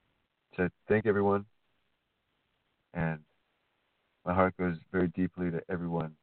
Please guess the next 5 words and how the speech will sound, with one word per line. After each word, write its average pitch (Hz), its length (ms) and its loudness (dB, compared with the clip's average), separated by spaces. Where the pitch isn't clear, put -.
in 85 120 -12
California, 82 640 -2
in 85 60 -6
the 87 80 2
world, 85 400 4